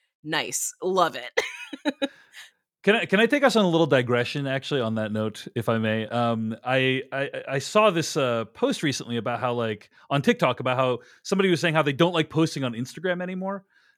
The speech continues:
Speaker 1: Mm-hmm.
Speaker 2: 'cause it feels very voyeuristic, where, like, there's people who, like,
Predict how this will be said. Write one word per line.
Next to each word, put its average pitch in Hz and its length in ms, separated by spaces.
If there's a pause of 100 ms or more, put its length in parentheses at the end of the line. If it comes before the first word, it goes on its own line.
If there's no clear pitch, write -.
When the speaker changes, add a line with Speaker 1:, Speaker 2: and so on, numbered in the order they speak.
Speaker 1:
Mm-hmm. 175 100
Speaker 2:
'cause 131 560 (140)
it 135 120
feels 160 340
very 139 800 (440)
voyeuristic, 131 840
where, 127 260
like, 117 400 (460)
there's 170 160
people 254 420
who, 208 180
like, 123 540